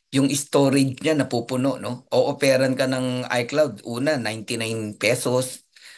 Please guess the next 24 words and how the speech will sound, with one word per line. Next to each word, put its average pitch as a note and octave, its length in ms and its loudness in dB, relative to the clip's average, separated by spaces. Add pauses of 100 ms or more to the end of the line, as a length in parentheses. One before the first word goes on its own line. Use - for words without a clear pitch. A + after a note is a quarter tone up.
(260)
no? C#3 320 -2 (160)
O G#2 320 2
almost A2+ 320 -2
one A2+ 160 -2
hundred G#2+ 240 -4
pesos, A#2 640 -2
ninety-nine A2+ 480 -4
point A2+ 240 -6
ninety-nine. A2 640 -6 (560)
Tapos, B2 480 -2 (320)
naging A2+ 640 -4
forty-nine A#2 720 0
na, G3 240 -2
four B2 160 2
nine B2 240 0
nine D3 160 -2
na. A#3 160 -4 (720)
Pamahal F3+ 400 4
ng F#3+ 160 2
pamahal, F#3 480 2
eh. A#2+ 160 0
Operan C#3 640 2
ka, D#3 80 -6
eh. A#2+ 240 -6